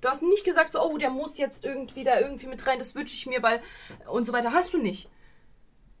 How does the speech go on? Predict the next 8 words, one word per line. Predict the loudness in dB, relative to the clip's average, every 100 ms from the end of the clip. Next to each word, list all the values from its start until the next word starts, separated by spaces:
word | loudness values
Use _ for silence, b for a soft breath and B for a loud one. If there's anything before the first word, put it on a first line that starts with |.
| _ _
So, | 2
aber | 4 10
haben | 8
andere. | 10 8 6 0 -2 -6 -14 -20 -20 -20 -20 -4
Und | 0 0 0
wenn | -2 0
sie | 4 6
halt, | 6 4 -6 -10